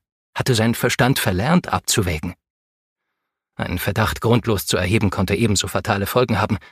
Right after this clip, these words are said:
wie ihn feige zu verleugnen. Doch konnte man das, was im Raum stand, überhaupt mit den Maßstäben der Gerechtigkeit messen?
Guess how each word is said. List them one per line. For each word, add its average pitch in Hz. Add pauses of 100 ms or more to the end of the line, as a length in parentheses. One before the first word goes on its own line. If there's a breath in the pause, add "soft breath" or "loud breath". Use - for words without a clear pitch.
(240 loud breath)
wie 92
ihn 90
feige 104
zu -
verleugnen. 98 (1300)
Doch -
konnte 139
man 120
das, -
was 139
im 107
Raum 113
stand, -
überhaupt -
mit 131
den 104
Maßstäben 107
der 87
Gerechtigkeit 117
messen? 135